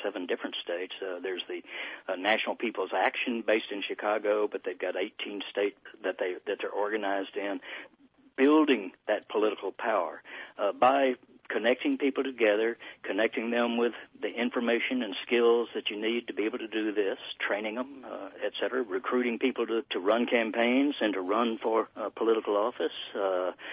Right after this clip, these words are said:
you know, beginning at a local level and right on up. So I, I, I compare all of this,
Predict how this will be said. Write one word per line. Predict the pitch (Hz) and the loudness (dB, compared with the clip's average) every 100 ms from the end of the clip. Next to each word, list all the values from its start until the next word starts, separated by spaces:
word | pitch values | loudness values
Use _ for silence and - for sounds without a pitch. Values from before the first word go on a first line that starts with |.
| - - | -12 -12
you | 107 | -8
know, | 101 87 | -8 -6
beginning | - 90 107 120 117 | -6 -2 0 2 2
at | |
a | 113 | 2
local | 104 117 - 117 | 4 2 0 2
level | 110 117 135 135 | 2 2 -6 -8
and | 135 | -8
right | 98 104 | -2 -2
on | 107 107 | -2 -2
up. | 123 - - | -4 -4 -4
So | 110 101 - - - - | -4 -4 -12 -12 -10 -4
I, | 120 - | -4 -2
I, | 135 - | -4 0
I | 135 | 0
compare | - 139 185 202 160 | 0 2 4 4 4
all | 151 165 165 | 4 6 6
of | |
this, | 131 135 | 4 0